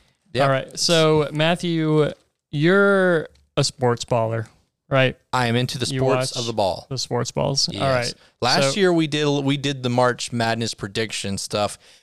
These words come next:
Speaker 1: We didn't do it again this year, but we wanted to kind of react and kinda
Speaker 2: It
Speaker 1: look at some of the results 'cause there's been some spicy,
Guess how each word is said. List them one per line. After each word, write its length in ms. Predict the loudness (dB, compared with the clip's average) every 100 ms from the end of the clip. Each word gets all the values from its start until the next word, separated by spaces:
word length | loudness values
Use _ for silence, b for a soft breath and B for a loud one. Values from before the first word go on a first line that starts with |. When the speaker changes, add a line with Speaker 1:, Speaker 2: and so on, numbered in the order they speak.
| b -6
Speaker 1:
We 100 | -4
didn't 560 | -2 -4 -6 -8 -6
do 160 | 0 0
it 60 | 0
again 220 | -2 0
this 220 | -2 -2
year, 80 | -2
but 120 | 0
we 100 | 0
wanted 300 | 0 0 0
to 80 | -4
kind 220 | -4 -2
of 180 | 0 -2
react 460 | -4 -2 -2 -4 -4
and 80 | 0
kinda 160 | 0
Speaker 2:
It 20 |
Speaker 1:
look 240 | 2 0 -2
at 80 | -4
some 160 | -2
of 80 | -2
the 80 | -2
results 460 | -2 2 0 0 -4
'cause 120 | 0
there's 180 | 0 0
been 100 | -2
some 180 | -4 -6
spicy, 960 | -6 -6 -10 _ -4 -2 -4 -2 -4